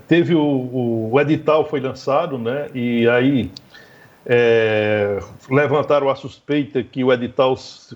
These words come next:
foi, teria sido direcionado a uma empresa de São Paulo, né? É, é, salvo engano, a mesma empresa que prestou um serviço ao, ao, o F R N, Universidade Federal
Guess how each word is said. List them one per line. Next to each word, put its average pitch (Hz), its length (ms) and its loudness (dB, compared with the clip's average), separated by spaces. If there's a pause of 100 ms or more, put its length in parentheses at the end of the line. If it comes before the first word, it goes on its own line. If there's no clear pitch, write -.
foi, 127 240 -6
teria 131 320 2
sido 135 280 -4
direcionado 135 760 2
a - 20 0
uma 139 80 0
empresa 139 560 0
de 113 100 -12
São 123 200 -2
Paulo, 139 480 -2 (840)
né? 120 220 -4 (840)
É, 117 1160 2
é, 98 60 -14
salvo 143 320 -2
engano, 131 280 -4
a 123 40 -2
mesma 160 200 -2
empresa 139 460 0
que 127 220 -4
prestou 139 440 -2
um 135 40 -2
serviço 123 760 0
ao, 117 400 0
ao, 107 840 -2 (540)
o 139 320 4
F 160 280 0
R 123 220 -2
N, 143 240 -4
Universidade 120 480 0
Federal 113 500 0